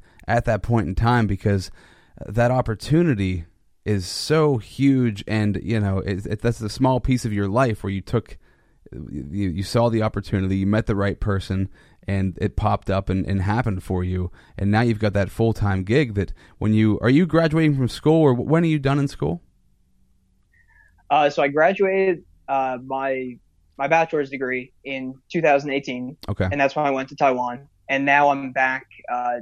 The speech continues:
Speaker 2: doing my M B A at Juniata College in international business, kind of in tandem with the career at K Dan and the career as an entrepreneur.
Speaker 1: Dude,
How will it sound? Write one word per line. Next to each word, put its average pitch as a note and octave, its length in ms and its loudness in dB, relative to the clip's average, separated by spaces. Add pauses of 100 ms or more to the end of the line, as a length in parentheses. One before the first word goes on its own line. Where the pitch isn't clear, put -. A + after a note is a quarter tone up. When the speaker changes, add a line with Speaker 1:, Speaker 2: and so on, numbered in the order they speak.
Speaker 2:
doing D#3 140 0
my C#3+ 160 2
M C3+ 280 -6
B C3+ 120 0
A B2 240 -4 (180)
at C3 140 -6
Juniata C3 360 -4
College B2+ 380 -4
in B2+ 260 -10
international C#3 520 -2
business, B2+ 680 -8 (440)
kind C#3+ 220 2
of C#3 80 4
in C#3+ 120 -2 (220)
tandem C3 380 -2
with B2+ 220 -2 (180)
the B2 480 -6 (340)
career C#3+ 320 4
at A#2 120 -4
K C3 200 -2 (120)
Dan B2 340 -2
and B2 260 -4
the A#2+ 520 -10 (340)
career C3+ 180 4
as C3 100 -2
an C3 60 -6
entrepreneur. A#2 540 -8 (920)
Speaker 1:
Dude, G2 340 -10